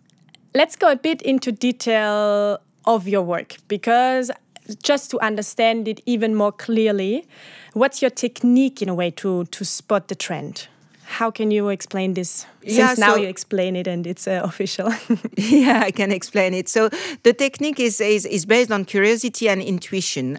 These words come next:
Speaker 2: And then, um, it's based, uh, so the first step is, uh, to, uh, have a lot of different sources of information, so not just one.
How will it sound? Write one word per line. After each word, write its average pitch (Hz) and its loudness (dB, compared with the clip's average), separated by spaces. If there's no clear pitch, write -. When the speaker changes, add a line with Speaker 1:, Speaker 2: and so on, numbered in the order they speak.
Speaker 2:
And 185 0
then, 220 2
um, 175 0
it's 185 -4
based, 196 0
uh, 180 0
so 170 -2
the 214 6
first 285 0
step 196 -2
is, 233 0
uh, 190 0
to, 214 -2
uh, 180 0
have 220 0
a 214 0
lot 220 2
of 196 -6
different 196 -6
sources 226 -2
of 190 0
information, 190 -4
so - -4
not 185 -2
just 160 -8
one. 190 2